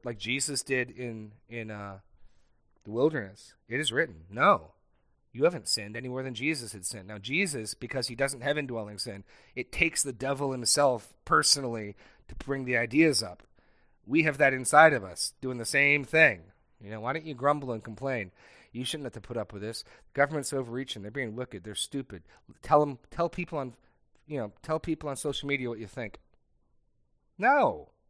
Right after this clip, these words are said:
You know, and you respond with truth, and you don't sin. Just 'cause the idea pops into your head, just because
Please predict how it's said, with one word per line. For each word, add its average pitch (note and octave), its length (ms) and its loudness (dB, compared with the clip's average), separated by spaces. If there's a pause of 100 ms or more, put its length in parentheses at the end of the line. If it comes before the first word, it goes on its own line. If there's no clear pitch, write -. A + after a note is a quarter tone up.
(1500)
You C3 100 -8
know, C3+ 80 -2
and C3 140 -4
you C3 100 -6
respond C3+ 720 4 (200)
with A#2+ 120 -12
truth, - 540 -4 (180)
and A#2+ 460 0
you B2 100 -10
don't C3+ 280 -4
sin. F#2+ 500 -4 (480)
Just - 180 -6
'cause D3+ 120 -4
the D#3 80 2
idea D3 180 0
pops C#3+ 360 2
into C3+ 140 -10
your B2 160 -4
head, C3 300 6 (880)
just C#3 220 -2
because C#3+ 440 2